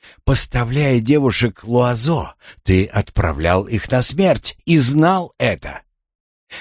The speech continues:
Серб подобрал ноги как можно ближе к туловищу. «Нет, нет, клянусь, что нет. Что он с ними делал, не моя забота».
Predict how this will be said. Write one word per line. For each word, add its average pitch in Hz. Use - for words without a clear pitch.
Серб -
подобрал 76
ноги 92
как 87
можно 95
ближе 101
к -
туловищу. 80
«Нет, 76
нет, 139
клянусь, 220
что -
нет. 131
Что 196
он 190
с -
ними 196
делал, 196
не 208
моя 170
забота». 85